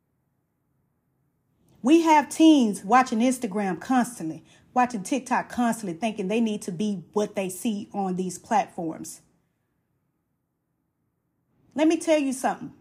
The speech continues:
young people. What you see on them platforms ain't even all the way real. You don't know how much they done doctored,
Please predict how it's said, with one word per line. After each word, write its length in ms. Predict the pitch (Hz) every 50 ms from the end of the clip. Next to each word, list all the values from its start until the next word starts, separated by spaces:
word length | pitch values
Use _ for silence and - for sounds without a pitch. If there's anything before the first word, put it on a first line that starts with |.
| _ -
young 240 | 202 202 208 202
people. 420 | 185 - 240 - - - - - - _ _ _ _ -
What 280 | 170 240 320 330 - -
you 80 | 320
see 240 | 294 - - 320 311
on 140 | 277 262 247
them 100 | 226 220
platforms 640 | - - 302 294 262 - - 240 226 220 220 214
ain't 160 | 226 233 233
even 220 | 233 240 208 214 208
all 200 | 208 214 226 214
the 100 | 180 226
way 220 | 208 208 208 208
real. 400 | 208 202 202 175 156 - - - - _ _ _ _ _ _ _ _ _ _ _ _ _ _ _ _ _ _ _ _ _
You 140 | - 208 285
don't 180 | 330 339 320 285
know 140 | 262 254
how 160 | 240 240 254 226
much 240 | 233 226 208 214
they 100 | - 202
done 240 | 185 185 175 160 160
doctored, 540 | 160 196 214 233 233 233 - 262 262 247 240